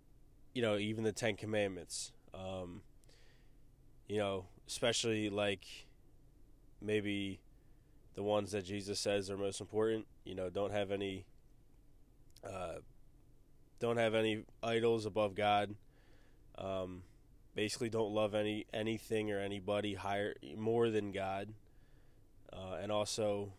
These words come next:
to love our neighbor, you know, love people around us.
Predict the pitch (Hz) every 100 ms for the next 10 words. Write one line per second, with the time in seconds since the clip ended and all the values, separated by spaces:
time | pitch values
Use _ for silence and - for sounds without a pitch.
0 | - - 104 104 101 98 92 - 104 101
1 | 101 110 113 - 95 95 92 98 101 -
2 | 110 101 107 98 95 98 104 107 110 -